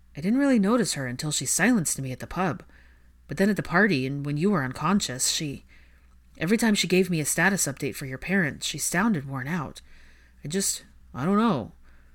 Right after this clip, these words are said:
Started bringing her coffee and then food, and I started asking her about her. Then I actually listened and wanted to know more."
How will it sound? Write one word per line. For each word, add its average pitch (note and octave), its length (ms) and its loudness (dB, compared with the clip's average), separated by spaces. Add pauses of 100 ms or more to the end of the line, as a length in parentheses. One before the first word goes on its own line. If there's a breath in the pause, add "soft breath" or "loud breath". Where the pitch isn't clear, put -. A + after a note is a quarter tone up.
(140 soft breath)
Started F#3+ 400 -2
bringing F#3+ 260 4
her E3 80 2
coffee C#3+ 460 0
and A#2+ 100 -8
then D3+ 140 -6
food, E3 640 0
and C3+ 260 -8 (120)
I D#3+ 60 -12
started F#3+ 340 0
asking E3+ 400 0
her E3+ 220 0
about D3+ 360 -2 (100)
her. G#3+ 420 4 (540 loud breath)
Then D#3 140 0
I C#4+ 80 6
actually F#3+ 360 2
listened C#3 500 -2
and C#3 120 -6
wanted G3 240 2
to F3+ 80 0
know E3+ 140 2
more." D3+ 540 -2